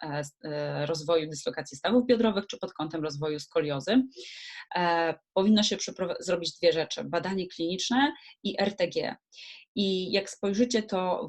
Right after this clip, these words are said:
w grupie pierwszej G M F C S tak naprawdę R T G się w zasadzie nie pojawia. Em, natomiast badanie kliniczne jest wykonywane co roku.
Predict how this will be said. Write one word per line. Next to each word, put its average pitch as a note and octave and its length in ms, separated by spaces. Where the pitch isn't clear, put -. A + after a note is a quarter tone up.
w E3 60
grupie G#3+ 340
pierwszej A3 460
G F3 140
M E3 100
F E3+ 120
C D#3+ 160
S E3+ 280
tak G3 140
naprawdę F#3+ 540
R F#3+ 160
T E3+ 100
G F3+ 120
się F3+ 140
w - 40
zasadzie D#3+ 400
nie G3 140
pojawia. D#3+ 580
Em, E3+ 720
natomiast F#3+ 540
badanie F#3+ 380
kliniczne F3+ 760
jest E3+ 200
wykonywane E3 800
co F#3 160
roku. D3+ 440